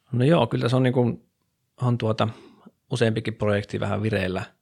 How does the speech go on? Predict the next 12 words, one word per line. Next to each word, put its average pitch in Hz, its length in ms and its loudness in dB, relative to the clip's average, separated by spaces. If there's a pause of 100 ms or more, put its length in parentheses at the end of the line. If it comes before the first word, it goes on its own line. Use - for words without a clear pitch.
(840)
vireillä 101 340 -2
liittyen 98 420 -4
tähän 98 220 -2
nyt - 260 -6 (1200)
poikkeustilaan, 104 720 0
mitä 104 180 -4
tässä - 360 -6
elämme, 95 320 0
niin, 95 320 -4 (260)
niin 107 240 -6
tota, 104 300 -6 (800)
se - 160 -10